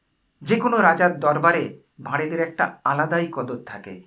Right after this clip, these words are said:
ভাঁড়দের রাখাই হয় এই কারণে, প্রজাদের মাতিয়ে রাখার জন্য, যাতে তারা অরিজিনাল ইস্যু ভুলে যায়। তাই হাতের কাছে কাউকে না পেয়ে কুনালকে সাজিয়ে গুছিয়ে নামিয়ে দিল, "যা একটু নেচে গেয়ে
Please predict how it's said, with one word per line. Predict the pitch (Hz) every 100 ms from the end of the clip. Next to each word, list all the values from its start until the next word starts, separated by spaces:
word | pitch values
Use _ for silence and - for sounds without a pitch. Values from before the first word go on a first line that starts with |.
| _ _ _ _ 135
ভাঁড়দের | 139 151 143 170 160
রাখাই | 131 123 202 202
হয় | 180 175 143 143
এই | 156
কারণে, | 131 127 110 107 - - - - - -
প্রজাদের | 165 160 160 170 127
মাতিয়ে | 123 139 139 151
রাখার | 127 120 117
জন্য, | 110 120 113 101 _ _ _ _ -
যাতে | 147 156
তারা | 156 156 143
অরিজিনাল | 147 147 147 156 156
ইস্যু | 147 170 131
ভুলে | - 139 131
যায়। | 113 104 - _ _ _ _ _ _
তাই | 143 139
হাতের | 127 131 139 165 160
কাছে | 156 151 143
কাউকে | - 147 147 151
না | 139 131
পেয়ে | 135 131 156 - - _ _
কুনালকে | - 170 180 180 165
সাজিয়ে | 139 - 139 135 139
গুছিয়ে | 139 139 147
নামিয়ে | 127 120 117 110
দিল, | 107 107 101 - _ _ _
"যা | - 170 131 -
একটু | 139 147
নেচে | 139 143 - 151 127
গেয়ে | - 156 151 -